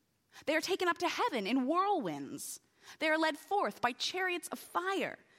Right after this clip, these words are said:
They are surrounded by crowds of admiring followers, bidding them farewell. They are not tortured, ostracized, executed.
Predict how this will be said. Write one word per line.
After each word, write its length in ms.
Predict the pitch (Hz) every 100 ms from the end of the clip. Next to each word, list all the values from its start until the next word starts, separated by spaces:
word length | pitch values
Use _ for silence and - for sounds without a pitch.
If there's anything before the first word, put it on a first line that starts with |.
| _ _ _ _ _ _
They 120 | 339 339
are 40 |
surrounded 540 | 330 339 302 339 359
by 140 | 320 269
crowds 680 | - - 285 302 339 349
of 80 | 269
admiring 640 | 226 233 254 302 330 269
followers, 880 | 262 - 285 339 254 160 - - - - _ _ _ _ _ _ _ -
bidding 260 | 330 330
them 180 | 294 294
farewell. 640 | 285 262 226 165 160 92 208 _ _ _ _ _ _ _ _ _ _ _ _ _ _ -
They 100 | 311
are 80 | 349
not 200 | 359 -
tortured, 680 | - 202 202 - 320 330 - _ _ _ _ -
ostracized, 920 | - 254 - 285 - 269 285 320 330
executed. 720 | - - - - 294 302 370